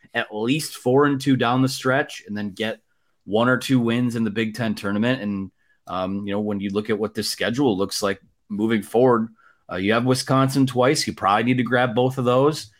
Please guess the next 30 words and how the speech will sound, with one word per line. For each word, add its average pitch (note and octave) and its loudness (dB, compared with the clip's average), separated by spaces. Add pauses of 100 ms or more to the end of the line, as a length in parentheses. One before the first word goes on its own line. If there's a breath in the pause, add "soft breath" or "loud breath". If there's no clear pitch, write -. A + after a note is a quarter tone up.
(120)
You G2 -4
have C3 -2
to C3+ 2
beat B2+ 4
Michigan B2+ 0
State A#2+ 2
on A#2+ 2
Saturday B2+ 2
at A#2+ 4
home, C3 2 (480)
and G#2+ 0
then B2+ 4
see C3 0
if C3+ 0
you C#3 -4
can't D3+ 0
pull D3+ 2
a C#3+ 2
fast C#3+ 0
one C3 2
at A#2 -2
Rutgers, A#2+ -2
at C3+ -2
Illinois, B2 2
at G#2+ -4
Indiana. G#2 -6 (360)
Um, E2+ -16 (840)
you G2 -6
know, F#2 -2
but F#2 -4